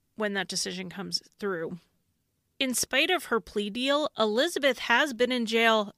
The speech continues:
this entire time. The prosecutor has spoken up for her at her parole hearings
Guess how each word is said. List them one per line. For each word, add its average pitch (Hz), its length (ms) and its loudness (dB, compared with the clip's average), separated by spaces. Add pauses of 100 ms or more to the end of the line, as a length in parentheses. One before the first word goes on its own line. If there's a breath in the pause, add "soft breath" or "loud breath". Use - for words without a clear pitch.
this 240 380 2
entire 226 380 0
time. 175 440 -6 (640)
The 220 80 -6
prosecutor 285 760 2
has 240 540 2 (260)
spoken 254 480 2
up 277 160 4
for 233 160 -2
her 226 140 4
at 220 120 6
her 226 140 2
parole 247 400 0
hearings 220 500 -2